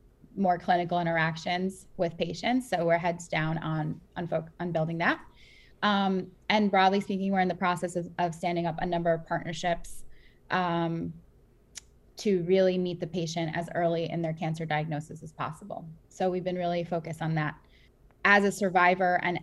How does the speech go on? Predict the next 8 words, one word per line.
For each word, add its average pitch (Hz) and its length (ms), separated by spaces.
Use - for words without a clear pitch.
as 170 560
continuing 185 640
to 180 120
experience 170 1000
symptom 226 360
management 180 460
continuing 180 600
on, 165 420